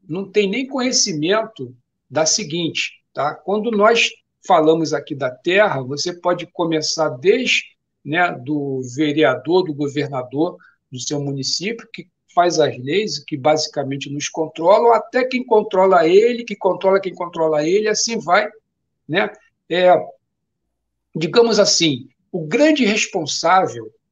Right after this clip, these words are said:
tá? O grande responsável pelo nosso setor da Via Láctea é o arcanjo Lúcifer, tá? Mas o grande responsável pela experiência humana, Cadiamon,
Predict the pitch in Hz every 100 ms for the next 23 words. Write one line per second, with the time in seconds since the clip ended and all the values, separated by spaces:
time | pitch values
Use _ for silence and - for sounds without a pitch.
0 | _ _ _ _ 139 143 135 117 202 262
1 | 240 190 196 - 156 135 131 123 117 113
2 | - _ _ _ 165 165 160 202 233 -
3 | 180 175 151 143 131 127 120 139 185 -
4 | - 117 - _ _ - 190 202 - -
5 | 190 190 165 135 - - - - _ _
6 | _ _ _ - 143 160 - _ _ -
7 | 156 190 180 147 240 269 247 247 - _
8 | _ _ _ _ - 170 208 - 208 180
9 | - 156 147 127 127 _ 160 156 135 -
10 | 143 - - 196 190 165 165 160 - 135
11 | - 180 151 165 165 135 120 - 165 147
12 | 170 143 127 127 123